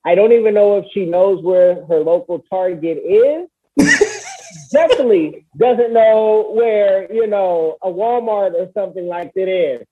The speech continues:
Speaker 1: So everything she's giving us, when she's talking about business, she's talking about living the good life. And I will try not to get too personal. So, you know, um,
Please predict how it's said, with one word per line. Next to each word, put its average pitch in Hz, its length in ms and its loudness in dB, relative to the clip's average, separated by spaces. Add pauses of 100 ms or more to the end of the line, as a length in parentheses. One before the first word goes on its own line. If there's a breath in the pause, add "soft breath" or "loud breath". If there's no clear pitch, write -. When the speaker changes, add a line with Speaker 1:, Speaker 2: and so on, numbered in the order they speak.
(340)
Speaker 1:
So 240 80 4
everything 247 680 0
she's 240 260 -4
giving 233 340 0
us, 220 120 -4
when 190 140 -10
she's 185 220 -10
talking 233 260 -6
about 175 320 -6
business, 208 580 -2 (420)
she's 214 300 -10
talking 196 320 -6
about 165 320 -6
living 202 640 -2
the 165 320 -10
good 185 300 -2
life. 160 580 -8 (500)
And 165 480 0
I 160 360 -2
will 156 380 -2
try 190 220 0
not 185 280 -2
to 175 60 -4
get 160 380 -4
too 233 240 -4
personal. 208 640 -2
So, 160 400 0 (140)
you 175 100 -2
know, 156 320 -4 (400)
um, 131 540 -8